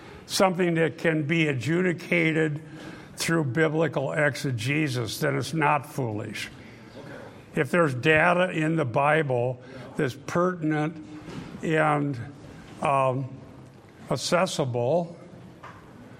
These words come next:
then we should look at it. Genealogies can't resolve somebody's spiritual issues.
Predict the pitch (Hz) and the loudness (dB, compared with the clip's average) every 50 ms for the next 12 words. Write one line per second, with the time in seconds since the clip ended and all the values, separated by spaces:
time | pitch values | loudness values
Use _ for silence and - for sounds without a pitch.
0 | - - - - - - 139 151 160 160 156 156 156 151 160 190 180 151 147 151 | -20 -18 -18 -18 -10 -4 0 4 4 4 4 4 2 0 -2 -2 -4 -2 0 0
1 | 151 135 - - 160 147 127 131 139 156 180 196 180 - 135 120 113 104 95 98 | 0 -2 -2 -2 -2 -2 0 0 2 2 2 0 0 -2 -2 -2 -2 -2 -2 -4
2 | 120 127 - - - - - - - - - - - - - - - - 127 113 | -6 -8 -10 -14 -16 -16 -14 -14 -14 -14 -14 -16 -16 -14 -14 -10 -8 -4 -2 0
3 | 147 180 196 190 185 165 147 143 170 190 185 147 117 127 131 127 120 - - - | 0 2 2 4 4 4 6 6 4 4 2 2 0 -2 -2 -2 -4 -6 -4 -2
4 | 160 147 147 143 151 147 131 131 120 113 135 143 139 135 131 - - 147 127 131 | -2 0 0 0 -2 -2 -2 -2 -2 0 2 2 2 2 0 -2 -4 -2 -2 -2
5 | 127 120 135 - - - 143 139 135 135 127 - - 131 120 127 127 131 127 127 | -2 -2 -4 -6 -6 -2 0 0 0 0 -2 -4 -4 -4 -2 -2 -2 -4 -4 -4
6 | - 139 110 110 113 - - - | -4 -6 -6 -6 -4 -4 -4 -4